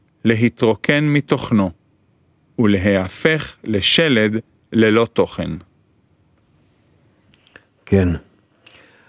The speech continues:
Speaker 1: את המספר עשרים וארבע.
Speaker 2: בבקשה.
Speaker 1: התפילה שעל האדם להתפלל תמיד, "הפתח לנו שער". על האדם לצייר לעצמו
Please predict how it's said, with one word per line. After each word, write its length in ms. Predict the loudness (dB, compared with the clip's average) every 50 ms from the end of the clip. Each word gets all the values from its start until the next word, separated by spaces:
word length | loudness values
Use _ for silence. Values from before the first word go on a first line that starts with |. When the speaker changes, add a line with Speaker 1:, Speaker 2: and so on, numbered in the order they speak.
| _ _ _ _ _ _ _ _ _ _
Speaker 1:
את 60 | -4 -2
המספר 420 | 0 0 -2 -2 -2 0 0 0
עשרים 380 | 0 -2 -4 -2 0 0 2 2
וארבע. 580 | 2 2 2 2 2 0 0 -2 -4 -6 -6 -8 -10 _ _ _ -20 -20 _ _ -20 -20 _ 0
Speaker 2:
בבקשה. 480 | 2 2 2 2 0 0 0 -2 -2 -4 -8 -12 _ _ _ _ _ _ _ _ _ _ _ _ _ _ _ -4
Speaker 1:
התפילה 580 | -4 -4 -4 -2 0 0 2 2 2 2 0 0
שעל 340 | 0 2 2 2 2 2
האדם 480 | 2 2 2 0 0 0 0 0 0 2
להתפלל 680 | 2 2 0 0 -2 -2 0 0 2 2 2 2 0 0
תמיד, 520 | 0 0 0 2 2 2 2 2 0 0 -2 -4 -6 _ _ _ _ _ _ _ _ _ 0 0
"הפתח 520 | 0 0 -2 -4 -2 0 0 0 0 0
לנו 260 | 0 0 2 2 2 2
שער". 500 | 2 2 2 2 2 0 0 -2 -4 -6 -10 _ _ _ _ _ _ _ _ _ _ _ _ _ _ _ _ _ _ -2
על 160 | 0 0 2
האדם 680 | 2 2 2 2 0 0 0 0 0 2 2 2 2
לצייר 560 | 0 0 0 0 0 2 2 2 2 2 2
לעצמו 720 | 2 2 0 0 -2 -4 -6 -4 0 2 2 2 2 0 -2